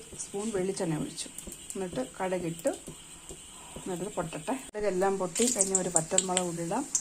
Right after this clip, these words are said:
എന്നിട്ട് നമുക്ക് നമ്മുടെ തഴുതാമ,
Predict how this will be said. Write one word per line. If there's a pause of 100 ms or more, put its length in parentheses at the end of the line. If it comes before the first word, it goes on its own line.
(520)
എന്നിട്ട് (100)
നമുക്ക് (440)
നമ്മുടെ (1500)
തഴുതാമ,